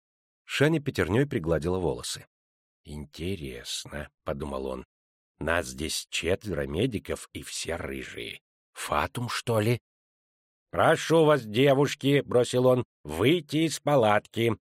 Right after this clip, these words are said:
Они вышли, хотя все три фыркнули себе под нос, каждая по-своему.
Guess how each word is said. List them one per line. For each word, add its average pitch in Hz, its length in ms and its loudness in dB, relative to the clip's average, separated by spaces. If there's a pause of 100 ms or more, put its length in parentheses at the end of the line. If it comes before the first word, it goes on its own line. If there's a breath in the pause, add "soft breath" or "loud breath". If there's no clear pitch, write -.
(460)
Они 120 260 4
вышли, 143 380 2
хотя - 260 0
все 107 180 -2
три 139 200 -2
фыркнули 135 520 -2
себе 90 240 -4
под 87 200 -8
нос, 73 320 -6
каждая 90 420 -2
по-своему. 69 600 -6